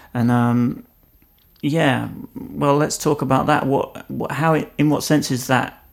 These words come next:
um, part of your kind of process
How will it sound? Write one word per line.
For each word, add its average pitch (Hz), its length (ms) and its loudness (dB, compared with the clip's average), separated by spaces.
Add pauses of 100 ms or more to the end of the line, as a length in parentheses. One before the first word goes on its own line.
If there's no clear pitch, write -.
(220)
um, 127 680 0
part 135 240 2
of 123 100 -4
your 123 360 4
kind 120 240 0
of 120 120 -2 (220)
process 120 840 -2